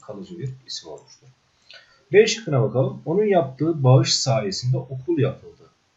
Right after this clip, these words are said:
Yine bağış kelimesi kalıplaşmış bir isim olmuştur.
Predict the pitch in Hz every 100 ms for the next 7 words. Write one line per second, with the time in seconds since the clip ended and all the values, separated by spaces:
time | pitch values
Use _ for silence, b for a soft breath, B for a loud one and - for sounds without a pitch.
0 | _ 135 220 196 - - 135 202 214 -
1 | 127 95 87 - 226 - _ _ _ -
2 | 175 175 185 180 208 - 127 - - 95
3 | 78 80 - -